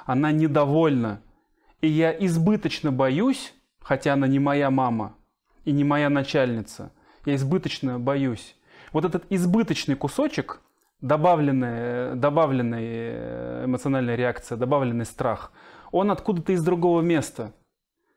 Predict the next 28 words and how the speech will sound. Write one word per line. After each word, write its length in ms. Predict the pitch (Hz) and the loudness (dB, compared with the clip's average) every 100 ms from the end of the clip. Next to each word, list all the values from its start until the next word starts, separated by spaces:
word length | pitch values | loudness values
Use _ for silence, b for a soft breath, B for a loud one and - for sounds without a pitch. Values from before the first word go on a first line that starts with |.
| _ | _
Я 120 | 170 | -2
когда-то 320 | 165 175 185 | 2 2 0
в 100 | 175 | -2
прошлом 580 | - 196 180 - 160 139 B B B | 0 2 2 0 -2 -2 B B B
не 220 | 170 202 | 2 4
добоялся, 920 | 180 185 165 160 180 233 233 - 117 104 - _ _ _ _ _ B B B B | 4 4 4 4 4 2 0 -4 -6 -6 -20 _ _ _ _ _ B B B B
а 140 | - 135 | -8 -6
страх 340 | - 180 180 | 0 2 4
был 160 | 165 170 | 4 4
такой, 340 | 175 170 185 | 2 0 0
что 460 | 160 - - 160 156 | 0 -4 -2 2 2
для 160 | 147 156 | 2 2
меня 220 | 156 160 | 4 2
он 120 | 156 | 2
был 120 | 156 | 2
непереносим, 840 | 160 165 165 156 156 151 - 170 151 | 2 2 2 2 2 0 0 2 2
и 20 | |
я 160 | 165 | 2
этот 220 | 160 147 - | 2 -2 -10
страх 500 | - 175 165 - - | -4 0 0 0 -6
закапсулировал 960 | 139 151 185 - 180 175 170 156 147 - | -6 -2 -2 -2 -2 2 2 2 0 -2
и 560 | 165 160 151 147 143 143 | -2 2 4 4 4 4
вывел 300 | 151 156 151 | 4 4 2
за 160 | 135 151 | 2 0
скобки 480 | - 165 156 - | -2 -2 -2 -4
до 140 | 147 147 | -2 2
лучших 380 | 156 156 - 143 | 0 -2 -4 -2
времён. 480 | 135 135 202 240 | 0 2 0 -2